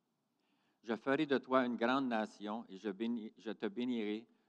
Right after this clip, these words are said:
je rendrai ton nom grand et tu seras une source de bénédiction. » Dieu a demandé quelque chose à Abraham. Il a dit, « Je te bénirai. »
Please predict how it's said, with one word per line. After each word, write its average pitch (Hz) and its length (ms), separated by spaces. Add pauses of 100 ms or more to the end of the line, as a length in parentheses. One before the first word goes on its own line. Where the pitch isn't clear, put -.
je 107 120
rendrai 110 400
ton 107 240
nom 104 180
grand 98 300 (320)
et 101 60
tu - 120
seras 110 400
une 107 160
source 123 420
de 98 100
bénédiction. » 92 720 (3250)
Dieu 127 300
a - 20
demandé 110 560 (560)
quelque 98 300
chose 95 440 (240)
à 87 180
Abraham. 85 280 (2000)
Il 107 100
a 101 40
dit, « 110 280
Je 117 180
te 127 320
bénirai. » 98 580